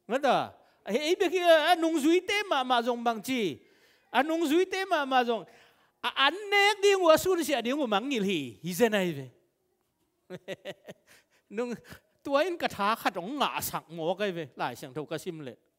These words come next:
Ô, kể bé khi kể mà nghe nung dùi pi tê, pi ta nó lên in rồi, mắng ngil là G-, James tê, John tê rồi, mắng ngil hi mọc lâu mua. À, mà asun xia điên nó lên, mắng ngil mọc, à, lại say, à, mau dùng ấy băng mì mà hi mọc về.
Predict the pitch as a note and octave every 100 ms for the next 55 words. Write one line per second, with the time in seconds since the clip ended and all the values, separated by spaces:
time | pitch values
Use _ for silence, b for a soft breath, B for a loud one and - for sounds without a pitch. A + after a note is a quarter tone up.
0 | _ _ _ _ _ _ _ _ _ _
1 | _ _ _ _ A3+ A#3+ A#3+ A3 - F#3
2 | A3 A3 G#3+ - F3+ G3+ G#3 G3 E3+ E3+
3 | E3+ D#3+ F#3 F3+ G#3+ G3 F#3+ D#3 B B
4 | _ B3+ B3+ B3+ A#3+ A#3 C#4 C4 C4 C4+
5 | A#3+ F#3+ G3 F#3+ B3+ A3+ A3 G#3 E3+ A#3
6 | G3+ F3 E3+ A#3+ A#3+ - G#3 G3+ G#3 A3+
7 | A3 G#3+ A3 G#3+ F3 E3+ D#3+ A3 D#3+ D#3+
8 | D3+ E3+ F#3+ F#3+ F#3 F#3 F#3 C4+ F4+ E4
9 | F4 - F#4+ F4+ - C4+ G#3 C#4+ D4+ B3
10 | B3 A#3+ B B - G#3+ C4 D4+ A3 F#3
11 | F3 G3 G#3+ A3+ B3+ B3 A#3+ - A3+ A#3+
12 | A3 A3 A3 F#3+ E3+ D#3+ E3 F3+ F#3+ F#3+
13 | E3+ D3+ F3+ D#3+ F2+ C#3+ C3 C#3 D#3 D3+
14 | C3 B2+ B2 A#2